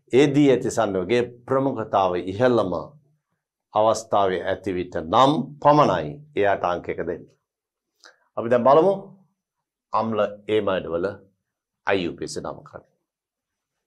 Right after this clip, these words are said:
මේ බලන්න. දිගම කාබන් දාමය. කාබන් දෙකයි.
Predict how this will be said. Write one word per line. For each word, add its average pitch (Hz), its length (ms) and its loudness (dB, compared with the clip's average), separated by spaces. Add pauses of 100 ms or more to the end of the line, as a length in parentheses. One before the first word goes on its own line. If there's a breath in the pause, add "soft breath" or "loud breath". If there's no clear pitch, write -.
(1700)
මේ 110 160 2
බලන්න. 76 260 -4 (1120)
දිගම 156 260 4 (120)
කාබන් 123 340 4
දාමය. 90 240 2 (1200)
කාබන් 113 400 2
දෙකයි. - 280 -6